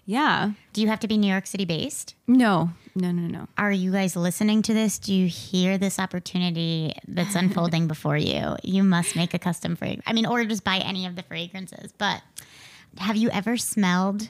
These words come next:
Speaker 2: your fragrance on someone?
Speaker 1: I have.
Speaker 2: Wait, tell me the story. What's that like? When has it happened?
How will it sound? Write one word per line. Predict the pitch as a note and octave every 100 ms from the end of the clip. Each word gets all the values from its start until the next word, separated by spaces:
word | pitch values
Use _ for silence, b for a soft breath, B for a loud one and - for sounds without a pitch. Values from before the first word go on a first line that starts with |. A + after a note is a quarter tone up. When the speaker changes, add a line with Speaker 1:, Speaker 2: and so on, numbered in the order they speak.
| _ -
Speaker 2:
your | - F#3 F3+
fragrance | F3+ E3+ E3+ F3 F#3 -
on | E3 E3 F3 - _
someone? | - G3 F#3+ G3+ G#3+ - _ -
Speaker 1:
I |
have. | F3+ F#3 F3+ D#3+ E3+ - -
Speaker 2:
Wait, | G#3+ G3+ -
tell | F#3 G3
me | G3+
the | F#3+
story. | F#3 G3 G3+
What's | G3+ -
that | F3 F3+
like? | - - -
When | G3+ G3
has | G3 G3
it | F#3
happened? | F3+ - -